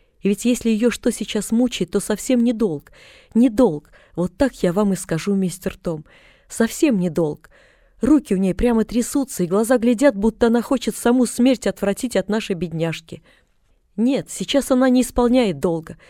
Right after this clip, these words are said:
Это уж я вам прямо скажу, мистер Том. Не исполняет она долга, а..." "Сильно она разбилась", дрожащим голосом проговорил старый Том.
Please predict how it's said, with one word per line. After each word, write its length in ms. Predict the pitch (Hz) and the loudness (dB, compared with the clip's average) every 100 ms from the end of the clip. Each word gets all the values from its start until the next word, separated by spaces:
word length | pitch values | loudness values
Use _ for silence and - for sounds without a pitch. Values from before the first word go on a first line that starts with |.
| _ _ _ - | _ _ _ 0
Это 200 | 254 208 | 0 0
уж 120 | - | -2
я 120 | 208 | -2
вам 180 | 196 202 | 0 -2
прямо 300 | 220 262 160 | 0 0 -2
скажу, 340 | - 165 156 | -6 -8 -4
мистер 380 | 180 208 - - | 0 -2 -2 -8
Том. 320 | - 165 - - - _ _ | -6 -8 -8 -16 -20 _ _
Не 140 | 226 294 | 0 0
исполняет 600 | - 226 208 247 233 180 | 0 -2 2 4 4 2
она 200 | 175 190 | -2 0
долга, 400 | 196 185 143 202 | 0 0 -2 -2
а..." 160 | 240 - - _ _ _ _ _ _ _ | -2 -8 -20 _ _ _ _ _ _ _
"Сильно 440 | - - 220 240 220 | -20 -6 -4 -2 -4
она 140 | 175 | -4
разбилась", 520 | 165 156 151 151 151 | -8 -8 -6 -6 -6
дрожащим 460 | - 156 165 - 160 | -8 -8 -6 -6 -6
голосом 400 | 156 214 - 156 | -4 -4 -4 -8
проговорил 420 | 151 156 160 190 | -6 -6 -6 -6
старый 320 | - 185 185 | -6 -6 -6
Том. 260 | 190 170 | -6 -8